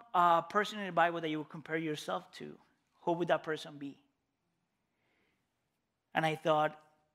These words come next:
"Man, what are the great ones?" I couldn't think of anyone.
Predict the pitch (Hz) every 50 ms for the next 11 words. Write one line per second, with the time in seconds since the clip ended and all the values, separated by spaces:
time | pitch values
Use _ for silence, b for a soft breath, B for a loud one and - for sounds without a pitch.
0 | _ _ _ - 147 147 156 156 143 143 147 156 160 156 147 131 127 139 131 139
1 | 156 151 139 127 123 120 - - _ _ _ _ _ _ _ _ _ _ _ _
2 | _ _ _ _ _ _ _ _ _ _ _ _ _ _ _ _ _ _ _ -
3 | B B B B B B B B - 185 - - 320 185 175 180 - 180 - 156
4 | - - 202 160 135 - - 202 165 165 156 151